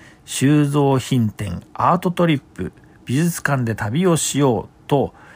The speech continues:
え、新田嘉一コレクション常設企画展、日本画の名品を中心にを開催中です。酒田市美術館といえば、佐藤正夫先生の金魚のオブジェや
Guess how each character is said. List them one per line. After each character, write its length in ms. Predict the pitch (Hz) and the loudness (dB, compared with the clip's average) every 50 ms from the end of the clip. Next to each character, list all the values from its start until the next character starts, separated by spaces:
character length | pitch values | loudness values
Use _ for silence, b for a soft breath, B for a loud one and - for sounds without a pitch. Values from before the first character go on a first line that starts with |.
| B B - | B B -8
え、 140 | - 101 | -6 -2
新 140 | 110 123 131 | -2 -2 -2
田 180 | - - - 147 | -2 -2 -4 0
嘉 160 | - 156 147 | 2 2 0
一 140 | 139 - - | 0 0 -2
コ 120 | - 147 | -2 0
レ 80 | 147 139 | 0 0
ク 80 | - | -2
シ 140 | - - 135 | -2 -2 0
ョ 100 | 127 127 | 2 2
ン 160 | 120 117 107 | 2 0 -2
常 240 | 107 - 131 151 160 | -2 -2 0 0 0
設 600 | 147 - 160 143 139 - - 147 143 143 147 - - - | 0 0 -2 -4 -2 -2 -2 0 0 0 -2 -4 -8 -16
企 120 | - - - | -10 -4 -2
画 220 | 143 131 - - | -2 -2 -2 -4
展、 240 | - 120 101 90 - - B B B B B B B B | -6 -6 -6 -6 -8 -12 B B B B B B B B
日 80 | - 107 | -6 -6
本 320 | 101 - 151 156 165 160 | -2 0 2 2 2 2
画 140 | 151 147 147 | 2 2 2
の 100 | 143 135 | 2 0
名 360 | 123 113 123 151 175 180 175 | 0 2 2 4 4 4 4
品 380 | 175 - - 170 165 165 160 160 | 4 2 2 2 4 4 4 4
を 200 | 170 180 190 - - | 4 4 2 0 -4
中 260 | - - 147 139 131 | -6 -2 0 0 0
心 320 | 127 - - 127 127 127 131 | 0 -2 -4 -2 -2 0 0
に 200 | 135 135 139 - - | 0 -2 -2 -2 0
を 200 | - 202 - - - - - - - | 2 2 2 0 -4 -16 -20 -20 -10
開 220 | - - - 107 107 | -6 -4 -2 -2 -2
催 180 | - 101 98 | -2 -4 -4
中 180 | - - 110 92 | -4 -6 -8 -6
で 140 | 87 87 - | -6 -6 -8
す。 200 | - - - - - _ _ _ _ _ _ _ _ _ _ _ _ _ - - - - | -10 -12 -14 -20 -20 _ _ _ _ _ _ _ _ _ _ _ _ _ -20 -20 -18 -14
酒 380 | - - - - - - 208 | -10 -10 -10 -6 -4 -4 -2
田 140 | 202 202 180 | 0 0 0
市 160 | 175 - 185 | 0 0 -2
美 120 | 165 165 160 | -2 0 0
術 260 | 165 170 165 - - | 0 0 -2 -2 0
館 220 | 160 139 131 123 | 0 0 0 0
と 120 | - - 113 | -2 -4 -4
い 160 | 113 117 120 | -2 -2 -2
え 80 | 120 | 0
ば、 240 | 120 131 139 - B B B B B B B B - - | 0 0 0 0 B B B B B B B B -12 -10
佐 160 | 123 110 - | -6 -4 -2
藤 80 | 117 | -2
正 360 | 110 110 107 104 104 - 117 120 | -2 0 -2 -2 0 0 2 2
夫 80 | 113 | 0
先 260 | 110 117 113 110 107 | 0 -2 -2 -2 -4
生 320 | 104 98 - 117 113 107 101 | -4 -4 -4 -4 -2 -2 0
の 260 | 101 110 110 107 - B B B B B - | 0 0 0 -2 -4 B B B B B -8
金 260 | - - 175 185 180 | -2 0 2 4 4
魚 120 | 165 139 120 | 4 4 2
の 160 | 107 101 101 | 2 2 0
オ 40 | 98 | 0
ブ 120 | 98 90 | -2 -4
ジ 100 | 85 92 | -4 -4
ェ 60 | 92 | -2
や 260 | 95 101 104 - - | 0 0 0 0 -2